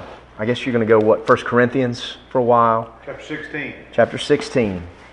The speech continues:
Speaker 1: And when we get back, we'll start Revelation chapter nine, the fifth woe,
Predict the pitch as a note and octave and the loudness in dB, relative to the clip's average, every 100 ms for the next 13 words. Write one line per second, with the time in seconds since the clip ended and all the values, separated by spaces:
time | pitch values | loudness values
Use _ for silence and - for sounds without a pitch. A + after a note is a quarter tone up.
0 | - A#2+ C3+ C3+ C3 D3 A3 A3 A3+ E3+ | -2 2 4 4 6 8 8 12 12 10
1 | C#3 - - - - - - - C#3 C3 | 6 0 -10 -16 -20 -20 -14 0 0 4
2 | F3+ E3+ C#3+ C3 D#3+ E3 E3 E3 - D#3 | 10 12 12 10 10 10 10 8 2 0
3 | - E3 D#3 D#3 D#3+ D3 C3+ D3+ D3 - | 8 8 8 6 8 8 6 4 -6 -18
4 | - - A2+ - E3+ E3 C#3+ D3 C#3+ C#3+ | -20 -10 -8 2 6 6 10 12 12 10
5 | D3+ | 0